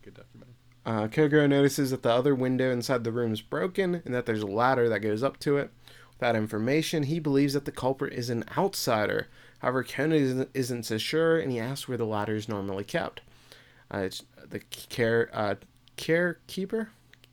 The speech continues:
Speaker 2: Wait, caretaker. There
Speaker 1: There
Speaker 2: we
Speaker 1: you
Speaker 2: go.
Speaker 1: go. You got it.
Speaker 2: Caretaker says that it's usually inside a nearby shed and that they lost the key to it.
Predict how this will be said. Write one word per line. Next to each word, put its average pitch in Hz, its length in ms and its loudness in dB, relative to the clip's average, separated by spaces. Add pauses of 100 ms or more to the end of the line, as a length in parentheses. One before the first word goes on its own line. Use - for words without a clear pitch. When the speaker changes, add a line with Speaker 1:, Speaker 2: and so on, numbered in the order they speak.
(160)
Speaker 2:
Wait, 101 160 -10 (540)
caretaker. 113 540 -2 (580)
There 107 100 -6
Speaker 1:
There - 20 -4
Speaker 2:
we 95 60 -2
Speaker 1:
you - 120 -6
Speaker 2:
go. 110 80 -12
Speaker 1:
go. - 40 -14 (300)
You 123 120 -12
got 104 160 -12
it. 113 40 -10
Speaker 2:
Caretaker 180 520 4
says 160 380 6
that 143 120 2
it's 135 140 -6
usually 156 340 2
inside 139 340 2
a 120 40 0
nearby 135 400 6
shed 151 500 -2 (480)
and 127 160 -4
that 123 80 -4
they 113 120 -2
lost 123 300 -2
the 123 60 -8
key 160 240 -4
to 165 240 -2
it. 165 180 0